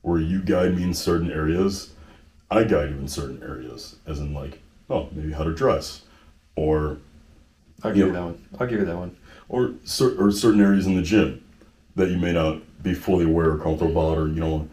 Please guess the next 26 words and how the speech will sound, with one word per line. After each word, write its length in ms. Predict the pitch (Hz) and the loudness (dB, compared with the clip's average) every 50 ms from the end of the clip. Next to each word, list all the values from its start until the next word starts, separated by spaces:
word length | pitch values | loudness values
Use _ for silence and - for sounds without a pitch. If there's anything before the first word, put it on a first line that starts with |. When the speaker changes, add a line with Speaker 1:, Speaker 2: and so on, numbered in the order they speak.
| - - - - - - 87 | -16 -20 -20 -18 -12 -4 -2
Speaker 1:
diet, 360 | 90 90 78 78 78 76 - | 0 0 0 0 -2 -4 -4
stuff 220 | - - 85 73 - | -2 -2 0 0 0
like 160 | 80 78 73 | 0 -2 0
that. 280 | - 78 80 82 76 78 | -2 -2 -2 -2 0 0
That 120 | 87 92 | 2 2
is, 260 | 92 80 76 - - - - - - - - _ _ _ | 2 0 -4 -8 -12 -18 -20 -20 -20 -20 -20 _ _ _
you 80 | - 85 82 | -6 -6 -4
know, 100 | 78 - | -4 -4
an 100 | - 92 | -4 -4
area 300 | 87 90 90 90 87 85 | -2 -2 -2 -2 -2 -2
that 260 | 78 78 78 73 - - - | -2 -4 -4 -4 -6 -6 -2
I 200 | 87 95 101 98 | 2 4 4 4
excel 600 | 90 85 76 78 76 - - - 87 78 76 73 | 2 0 -4 -4 -4 -4 -2 0 0 0 -2 -4
in 260 | 73 71 71 71 71 69 - - - - - _ _ _ _ - | -6 -8 -8 -10 -12 -16 -20 -20 -20 -20 -20 _ _ _ _ -14
that 460 | - 80 80 87 82 78 76 - - - - - - - _ _ _ - - - | -12 -4 -2 0 0 0 0 -4 -8 -14 -20 -20 -20 -20 _ _ _ -20 -18 -12
you, 600 | 82 85 92 101 110 107 104 101 92 87 80 - - - - - - _ _ _ _ - | -10 -6 -4 -2 0 2 4 4 4 2 -2 -6 -12 -20 -20 -20 -20 _ _ _ _ 0
not 200 | 104 110 107 104 | 2 4 4 4
that 60 | 101 | 2
you 220 | 87 82 80 76 | 0 0 -2 -4
lack, 480 | 73 82 104 107 101 90 85 80 - - | 0 4 4 6 6 4 4 0 -2 -6
but 180 | 82 80 78 78 | -6 -6 -6 -6
you 260 | 80 85 101 104 98 | -2 0 2 2 2
aren't 200 | 90 87 85 82 | 2 0 -2 -2
as 280 | - 90 85 80 78 - | -4 -4 -4 -4 -4 -4
proficient 540 | - 90 82 - - 120 110 - - 69 | -2 -2 -2 0 0 0 0 0 -2 -6
in. 180 | 67 - - - | -8 -10 -14 -18